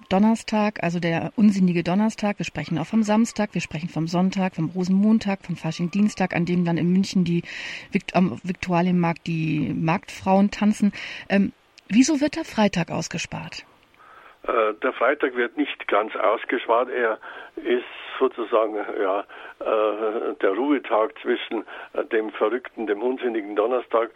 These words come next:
Speaker 2: und dann dem Sonntag. Aber was am, äh, gerade im bayerischen Raum am, äh, diesen, äh, Freitag passieren darf, es ist nämlich, äh,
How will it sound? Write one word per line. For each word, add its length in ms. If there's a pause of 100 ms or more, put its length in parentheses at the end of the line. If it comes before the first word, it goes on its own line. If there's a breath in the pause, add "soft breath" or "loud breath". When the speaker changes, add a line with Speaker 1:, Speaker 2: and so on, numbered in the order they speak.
(260 loud breath)
Speaker 2:
und 220
dann 180
dem 280 (220)
Sonntag. 440 (540 loud breath)
Aber 280
was 240
am, 280
äh, 340 (480 loud breath)
gerade 220
im 100
bayerischen 360
Raum 260
am, 500 (480 loud breath)
äh, 760
diesen, 480
äh, 240
Freitag 440
passieren 440
darf, 220 (360 loud breath)
es 220
ist 220
nämlich, 300 (100)
äh, 340